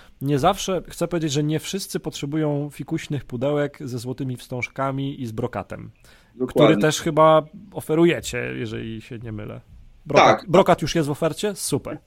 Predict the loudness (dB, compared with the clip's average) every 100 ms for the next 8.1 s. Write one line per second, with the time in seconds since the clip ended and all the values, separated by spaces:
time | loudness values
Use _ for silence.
0 | _ _ _ _ 0 2 2 0 0 -4
1 | -6 -18 -4 4 6 6 2 4 6 4
2 | 4 0 0 2 2 2 -2 0 2 2
3 | 0 -4 -8 -8 -2 -2 -4 -10 _ -6
4 | -2 0 0 2 2 2 2 0 -2 -4
5 | -4 -4 -6 -6 -6 -6 -4 -2 0 -2
6 | -2 -4 -6 -18 -16 -14 -12 -12 _ _
7 | -6 -4 -6 _ -6 -4 0 4 6 4